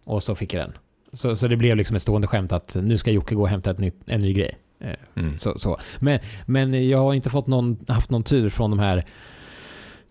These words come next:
Speaker 1: eh, kistorna som ni pratar om. Varken liksom, eh, ja, Mythic Plus-kista fick jag inte någon. Men, eh, eh, Warfronts och, och, eh, eh, fick jag, ja, de, alla de där du rabblade upp.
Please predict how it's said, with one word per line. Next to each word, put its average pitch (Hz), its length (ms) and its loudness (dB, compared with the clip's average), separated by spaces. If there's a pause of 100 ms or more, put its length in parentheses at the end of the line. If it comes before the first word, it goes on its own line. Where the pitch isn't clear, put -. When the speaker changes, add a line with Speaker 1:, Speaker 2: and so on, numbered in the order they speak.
(120)
Speaker 1:
eh, 135 320 4
kistorna 160 420 0
som 101 140 -2
ni 90 100 2
pratar 82 260 0
om. 78 160 -4 (280)
Varken 117 480 2
liksom, 80 680 2
eh, 80 300 0 (420)
ja, 87 220 -2 (420)
Mythic 95 260 -6
Plus-kista - 560 -4
fick 87 180 -6
jag 82 60 -6
inte 82 100 -10
någon. 52 100 -10 (160)
Men, 117 280 2
eh, 90 260 2 (480)
eh, 78 360 -4
Warfronts 95 640 0
och, 80 400 0 (800)
och, - 360 -4
eh, 78 260 0 (480)
eh, 82 280 -6
fick - 180 -6
jag, 90 160 -2
ja, 76 180 -4
de, 85 140 -4
alla 92 160 0
de 82 100 -2
där 78 100 -2
du 82 140 -2
rabblade 80 220 -4
upp. - 100 -4